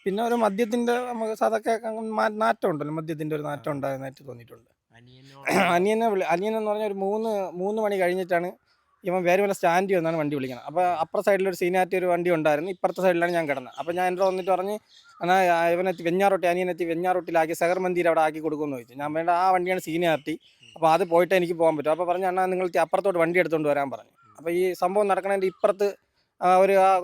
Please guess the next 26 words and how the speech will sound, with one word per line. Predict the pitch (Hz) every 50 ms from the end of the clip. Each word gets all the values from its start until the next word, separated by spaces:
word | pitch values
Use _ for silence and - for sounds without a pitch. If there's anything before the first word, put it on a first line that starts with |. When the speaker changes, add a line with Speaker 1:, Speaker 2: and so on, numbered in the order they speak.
| 185 - 185
Speaker 1:
തടിയൊക്കെ | 180 185 196 185 190 170
ഇട്ടേക്കണതിൻ്റെ | 190 185 190 185 180 180 180 180 175 165
അവിടെ | 175 185 180 175
ആയിട്ട് | 180 165 190 185 175 175
അവൻ്റെ | 175 175 175 175
അനിയനോ | 175 180 185 185 190 196 190
അവനും | 180 180 185
കൂടെ | 180 175 165
വന്ന് | 160 165 160 151
നിന്നു. | 156 180 247 226 196
അനിയൻ | 185 190 196 185 175
വണ്ടിയിൽ | 170 180 185 180 175 175
കയറുന്നു. | 165 160 165 175 226 - _ _ _ _ _ _ -
ആ, | - 175 170 160 151 151
ആ, | 156 170 170 175
ആ, | 190 190 214 - 202 202 202
പിന്നെ | 190 190 196 196 196 202 196 196 202
കൊച്ചമ്മളുടെ | 185 - 196 190 196 196 190 196 190 190
അങ്ങനെ | 196 202 196 160 190
സംസാരിക്കില്ല, | 208 196 - 202 160 147 139 147 160 170
ആരോടും | 180 180 180 175
അങ്ങനെ | 180 180 180 175
മിണ്ടണ | 175 180 185 185 185 180
ഒരു | 180 175 170
കൊച്ചൊന്നും | - - 175 175 165 147
അല്ല. | 139 135